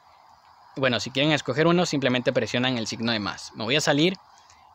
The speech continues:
y me voy a volver a meter. Y tenemos la opción de phone. Esta nos servirá para cambiar el diseño de nuestro teléfono. Le damos en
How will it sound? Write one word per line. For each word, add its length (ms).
y 120
me 80
voy 120
a 60
volver 260
a 40
meter. 460
Y 100
tenemos 560
la 380
opción 600
de 280
phone. 400
Esta 340
nos 140
servirá 460
para 200
cambiar 440
el 120
diseño 580
de 160
nuestro 600
teléfono. 680
Le 100
damos 380
en 240